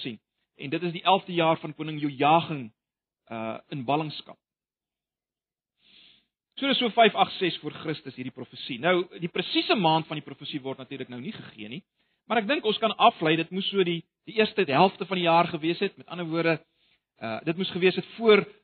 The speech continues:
Woensdag die agtiende Julie, vyf agt ses voor Christus, want dit was die dag waarop Jerusalem geval het. So, dit moes voor dit gewees het.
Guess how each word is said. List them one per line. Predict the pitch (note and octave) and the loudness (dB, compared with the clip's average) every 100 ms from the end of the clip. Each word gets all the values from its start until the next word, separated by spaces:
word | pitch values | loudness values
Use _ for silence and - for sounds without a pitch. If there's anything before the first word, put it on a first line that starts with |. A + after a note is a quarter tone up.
| _ A2+ | _ -2
Woensdag | A#3 G#3 - F#3+ F3+ C#3+ | 0 0 4 4 4 -6
die | C#3+ | -6
agtiende | G3+ G3 - G#3+ | -4 -4 -6 -6
Julie, | F#3+ C3+ C3+ C#3 | -4 -2 -4 -4
vyf | G3 G3+ - | -4 -4 -4
agt | F#3+ - | -8 -8
ses | - C#3+ - | -10 -10 -12
voor | D3 C3 - | -16 -16 -12
Christus, | B2 - C3+ - _ _ | -12 -12 -14 -14 _ _
want | B2+ B2 | -6 -2
dit | G3+ | -2
was | A3 | -4
die | F#3 E3+ | -10 0
dag | - D3 - - _ _ _ _ _ | 2 2 0 -18 _ _ _ _ _
waarop | - C#3 B2+ | -4 -4 -2
Jerusalem | C#3 C#3 C3 B2 | -2 -2 -6 -8
geval | A#2+ - F#2+ | -12 -18 -18
het. | - _ _ _ _ _ _ _ _ _ _ _ _ | -20 _ _ _ _ _ _ _ _ _ _ _ _
So, | C#3 | -20
dit | C3 | -16
moes | C3 | -10
voor | D3 C3+ | -6 -6
dit | B2 | -8
gewees | _ _ | _ _
het. | _ | _